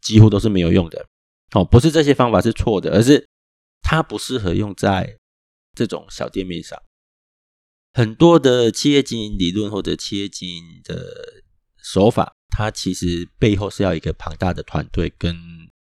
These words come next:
丰富的资源，你才能去执行的。你如果想要照着做的话，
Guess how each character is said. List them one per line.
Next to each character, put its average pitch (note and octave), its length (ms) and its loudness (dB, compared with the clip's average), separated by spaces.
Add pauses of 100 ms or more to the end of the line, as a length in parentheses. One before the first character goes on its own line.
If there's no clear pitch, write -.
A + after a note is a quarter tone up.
(1000)
丰 G#2 160 -2
富 A#2+ 140 -6
的 F#2 140 -2
资 F#2 200 -4
源， F2+ 200 -2
你 F2 100 -6
才 G2 140 -2
能 F2+ 100 -8
去 G2 100 -2
执 E2 280 -6
行 - 180 -12
的。 - 160 -16 (540)
你 A2+ 100 -4
如 C3+ 160 6
果 D#3+ 100 6
想 G#2 160 2
要 A#2+ 120 2
照 C3 240 4
着 G#2 100 4
做 A2 240 -2
的 F#2 80 0
话， F#2+ 260 2